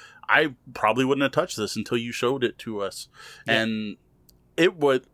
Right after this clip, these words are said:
Speaker 1: also blew me away about this is my daughter taught me how to play. I have never read the rule book for Harry Potter Hogwarts Battle. And it's just awesome that my kid taught me to play a game.
Speaker 2: Yep, absolutely.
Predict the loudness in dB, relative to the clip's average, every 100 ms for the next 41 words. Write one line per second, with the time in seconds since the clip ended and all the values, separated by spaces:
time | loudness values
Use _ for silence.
0 | -8 0 0 0 -2 0 0 2 0 2
1 | -2 0 0 0 0 2 2 4 2 2
2 | -2 -2 0 0 0 -4 -6 0 2 2
3 | 2 0 0 2 0 0 -2 -2 -2 -6
4 | -4 0 0 0 0 0 0 -2 -2 -8
5 | -6 -6 -6 -10 -14 -18 -18 -2 0 0
6 | -4 -10 _ 0 0 0 -2 0 0 0
7 | -4 -4 -6 -8 -2 0 0 0 -2 -2
8 | -8 -6 -4 -4 -6 -12 -14 _ _ _
9 | _ -18 -18 -20 _ _ -10 -10 -10 _
10 | -8 -8 -8 -10 -10 -10